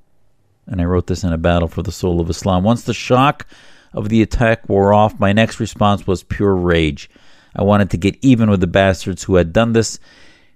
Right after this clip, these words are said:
and what added to my fury was that they had done this in the name of my faith of Islam. I had to find a way to address how angry I was about what had been done, and at the same time make it clear to my fellow Americans that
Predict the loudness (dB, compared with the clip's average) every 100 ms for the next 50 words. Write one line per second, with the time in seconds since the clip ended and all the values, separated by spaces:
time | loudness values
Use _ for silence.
0 | _ _ _ -6 -2 0 -2 -6 -6 -6
1 | -6 -6 -2 -2 -4 -4 0 2 0 -2
2 | -4 -2 -4 -4 -2 -2 -2 -4 -6 -6
3 | -4 -2 -2 -4 -4 -6 -4 -6 -4 -6
4 | -8 -6 -6 -6 -8 _ _ -20 _ _
5 | _ -2 0 2 0 0 -4 -2 0 2
6 | 4 4 4 0 0 0 0 -4 -4 -2
7 | -2 0 2 2 4 2 2 0 -2 -10
8 | -20 -20 -20 -8 -2 0 2 0 0 0
9 | 0 0 0 2 2 -2 -10 _ _ -20
10 | -6 -2 -2 -2 -2 0 0 0 0 0
11 | 0 0 -4 0 4 4 2 0 2 2
12 | 2 2 2 0 -2 0 2 2 -2